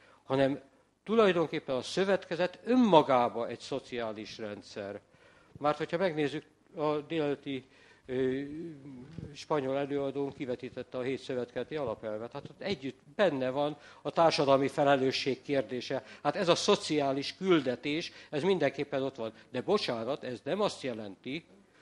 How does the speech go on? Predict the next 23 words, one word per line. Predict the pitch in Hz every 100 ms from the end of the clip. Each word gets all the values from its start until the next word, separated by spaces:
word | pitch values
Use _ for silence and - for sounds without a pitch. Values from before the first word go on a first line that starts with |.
| _
hogy | 120 110
nem | 147 196 -
kell | 143
alkalmasint | 113 131 170 - 151 147 - 131
piaci | - 156 143 139
szervezetet | - 147 143 139 147 147
létrehozni. | 170 151 - 98 98 85 101 - -
És | - -
ezt | 147
azért | 202 190 151
szeretném | 160 151 135 131
aláhúzni, | 139 135 135 131 147
mert | 143 143
én | 139
nyilvánvaló, | 160 170 143 135 123 123 113
hogy | 113 110
nem | 143 135 120 - - - - -
azokról | 175 180 - - - - 139 139
a |
szövetkezetekről | 127 175 165 147 143 131 131 139
szeretnék | 123 143 131 127 131
beszélni, | 127 139 - 131 127
ami | 127 123 120